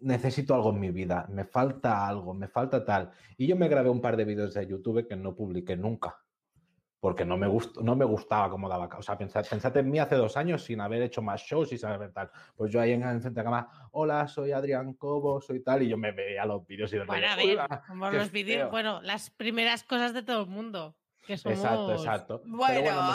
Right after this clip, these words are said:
Speaker 3: hay
Speaker 1: fui-
Speaker 3: gente que al principio es muy top, ¿eh? En esto de mal. <laughs>
Speaker 1: Bueno, pues total, que yo dije, "Vale, espera, no te motives tanto, no hagas canal de YouTube, vuélvete a abrirte el Twitter". Yo llevaba años sin escribir en Twitter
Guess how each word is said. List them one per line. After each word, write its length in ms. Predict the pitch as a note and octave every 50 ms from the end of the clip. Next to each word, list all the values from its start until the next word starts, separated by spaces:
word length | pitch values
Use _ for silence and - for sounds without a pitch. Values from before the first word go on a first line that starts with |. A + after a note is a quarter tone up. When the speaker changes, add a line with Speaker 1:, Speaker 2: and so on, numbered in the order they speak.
| A#3
Speaker 3:
hay 120 | C4 C#4+ C#4
Speaker 1:
fui- 20 |
Speaker 3:
gente 400 | C#4 - D4+ D4+ D4+ C#4 C4+ D4 C#4+ C#4
que 60 | C4+
al 140 | C4 B3 -
principio 720 | B3 B3 B3+ B3 G#3+ C4 C#4+ C#4+ C#4+ D4 D4 C#4+ C#4 C#4 C4
es 120 | B3+ A3+ A3+
muy 180 | C4 C4 -
top, 300 | - A#3 G#3+ G#3 G3+ G#3 G3
¿eh? 480 | F#3+ G3+ A#3+ C#4 D4+ - - A3+ A3 G#3+
En 160 | C#4 - -
esto 480 | D4+ C4+ - - - - B3+ A#3+ A#3+ A#3
de 460 | A#3 A#3 A3+ A3 G#3 G#3 G#3 G#3 G#3 G3
mal. 280 | F#3 D#3 D3+ D#3 D3+ -
<laughs> 540 | A3 - - C#4 - - C#4 - - C#4+
Speaker 1:
Bueno, 180 | - D3 C#3 C#3
pues 140 | C#3 C3+ C3
total, 300 | - B2 A#2+ C#3 C3 A#2+
que 100 | - A#2+ A#2
yo 100 | B2+ B2+
dije, 480 | B2+ A#2 A2+ - - G#2+ F#2 F2+ - - _ _ _
"Vale, 220 | - - A2+ G#2+ G2
espera, 280 | - - A2+ G2+ F#2
no 100 | G2 G2
te 100 | F2+ A#2
motives 440 | G#2 G2+ G2+ - A2+ G#2 G#2 G2 -
tanto, 300 | - C3+ D#3 D#3+ F3 D#3
no 80 | B2+ A2+
hagas 140 | G#2+ -
canal 200 | - A2 G#2+ G#2+ G#2+
de 60 | A#2
YouTube, 260 | B2+ D3 F#3+ G3+ - - - _ _ _ -
vuélvete 340 | B2 C3 D3 E3+ E3 - B2
a 20 |
abrirte 280 | A2+ A2 A2 G#2 - G#2
el 100 | F#2+ F2+
Twitter". 400 | F2+ F2 E2 - A#2 C#3 C#3+ A#2+
Yo 120 | G2+ G2
llevaba 420 | F#2+ G#2 G2+ G2+ G#2 G#2+ G#2+ G#2 -
años 260 | G2+ G#2 A2 G#2+ -
sin 180 | - G#2+ G2+ F#2
escribir 360 | F2+ - - G2 F#2+ F#2+ F#2+
en 160 | F#2 F2+ F2+
Twitter 440 | - F2 E2 - A#2 C#3+ F3 - -